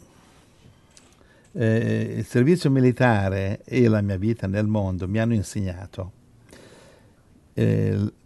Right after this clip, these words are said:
mi hanno insegnato la via del, del secolare, che per sopravvivere nel mondo senza Cristo devi essere sempre pronto ad essere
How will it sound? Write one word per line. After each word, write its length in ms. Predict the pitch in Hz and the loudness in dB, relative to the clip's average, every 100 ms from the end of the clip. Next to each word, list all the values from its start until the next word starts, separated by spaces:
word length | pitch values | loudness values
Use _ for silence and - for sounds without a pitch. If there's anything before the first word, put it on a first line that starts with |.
| _ - | _ -6
mi 100 | 104 | -2
hanno 220 | 107 110 | -2 -2
insegnato 500 | 113 98 127 131 139 | -6 -2 2 4 4
la 100 | 101 | 0
via 240 | 90 110 107 | 2 2 2
del, 400 | 101 98 95 87 - - - - - | 2 -2 -4 -8 -12 -14 -14 -16 -12
del 220 | 120 92 | -2 -2
secolare, 800 | - 95 - 101 87 101 - - - - _ _ _ - - _ | 0 -4 -2 -4 -4 -8 -16 -20 -20 -20 _ _ _ -20 -20 _
che 140 | 104 | 0
per 160 | 101 107 | 2 2
sopravvivere 580 | 107 117 107 127 117 104 | 2 4 6 4 4 4
nel 220 | 107 110 | 4 4
mondo 560 | 120 110 92 95 95 - _ _ _ | 6 6 4 -2 -4 -12 _ _ _
senza 540 | - - 92 87 151 | -8 -4 -2 -2 -2
Cristo 540 | - 95 95 - 143 - - - _ | 0 -2 -2 -2 -2 -2 -10 -20 _
devi 300 | 107 98 110 | 0 4 6
essere 360 | 123 - 104 | 4 4 -2
sempre 580 | 92 156 196 190 170 160 | 0 4 4 4 2 0
pronto 420 | 127 143 160 151 | 2 2 2 2
ad 80 | 123 | 4
essere 420 | 127 139 131 123 | 6 6 2 -2